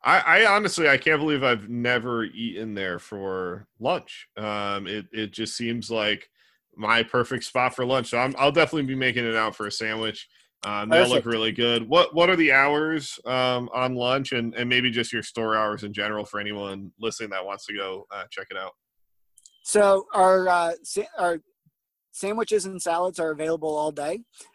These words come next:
Speaker 2: Um, so our, uh, store hours are, uh, Monday through Friday,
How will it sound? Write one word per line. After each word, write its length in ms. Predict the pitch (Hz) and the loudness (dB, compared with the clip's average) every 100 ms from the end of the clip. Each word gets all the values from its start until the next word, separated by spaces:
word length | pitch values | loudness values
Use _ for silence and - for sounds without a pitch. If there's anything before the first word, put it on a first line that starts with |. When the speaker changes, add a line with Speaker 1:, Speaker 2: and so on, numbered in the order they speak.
| _ | _
Speaker 2:
Um, 360 | 156 156 151 143 | 0 2 0 -6
so 420 | - 170 160 160 | 2 4 4 2
our, 460 | 170 170 170 165 170 | 4 4 4 0 0
uh, 200 | 165 156 | -2 -2
store 360 | - 190 196 | -4 -2 2
hours 380 | 180 175 175 175 - | 4 2 0 -6 -4
are, 280 | 165 156 143 - - | 0 0 -2 -10 -10
uh, 180 | 165 147 | -8 -6
Monday 380 | 156 165 175 | -4 0 0
through 160 | 175 190 | -2 -6
Friday, 540 | - 165 160 160 165 | 0 2 4 2 -2